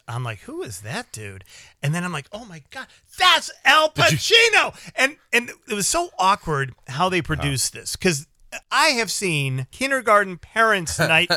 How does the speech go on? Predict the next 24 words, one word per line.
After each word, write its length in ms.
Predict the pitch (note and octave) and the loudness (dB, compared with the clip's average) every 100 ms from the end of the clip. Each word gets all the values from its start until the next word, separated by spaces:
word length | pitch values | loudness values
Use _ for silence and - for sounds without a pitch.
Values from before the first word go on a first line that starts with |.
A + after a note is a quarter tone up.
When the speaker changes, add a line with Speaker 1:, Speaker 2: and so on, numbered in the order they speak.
| C3+ | 0
Speaker 2:
Zoom 360 | C3 G3 G#3+ | 2 2 2
meetings. 480 | F3+ C#3 A#2+ G#2+ G#2+ - - - | 0 0 -2 -12 -16 -16 -20 -2
They're 120 | D#3+ | -2
better 280 | C3+ G#3+ G#3+ | 2 2 2
produced 520 | F3 D#3+ F3 C3 - | -2 0 0 -2 0
than 140 | F3 | 0
the 60 | D#3 | 0
Golden 300 | E3 E3+ D3+ | 0 0 -2
Globes 420 | C#3 D3+ C#3+ C3 | -2 -2 -2 -8
were. 260 | C3+ A2 - _ _ | -12 -16 -18 _ _
One 160 | - C4+ | -2 0
of 80 | C4+ | 0
the 60 | |
techniques 400 | F3+ A3 G#3 A3 | -2 -4 -2 -4
that 100 | - | -4
they 120 | E3 F3 | -2 -2
were 100 | D3+ | 0
trying 240 | F#3 F#3+ | -2 -2
to 40 | |
employ 460 | C#3+ C3 F#3 F#3+ F#3+ | -4 -12 -6 -2 -2
here 300 | C#3 B2 B2+ - _ _ | -4 -8 -10 -18 _ _
was 220 | D#3+ C3+ _ _ | -8 -8 _ _
setting 480 | - - A#3 D4 C#4 | -10 -2 0 0 0
up 220 | G3 G#3 | -2 -2